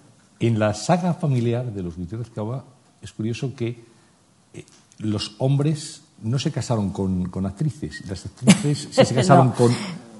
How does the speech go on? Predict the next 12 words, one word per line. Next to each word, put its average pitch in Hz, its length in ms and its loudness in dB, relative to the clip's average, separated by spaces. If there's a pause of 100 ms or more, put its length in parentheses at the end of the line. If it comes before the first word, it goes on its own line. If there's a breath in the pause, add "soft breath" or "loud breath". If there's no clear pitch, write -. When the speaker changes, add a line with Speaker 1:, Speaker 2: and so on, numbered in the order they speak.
Speaker 1:
con 117 140 0
actores, 98 380 0 (240)
gente, 117 260 -4 (120)
o 113 180 -4
gente 127 220 -2
de 113 80 0
teatro. 156 360 -4
Speaker 2:
Eh, 220 440 -2
es 247 180 -4
que 320 120 0
los 285 200 0
hombres, 214 580 2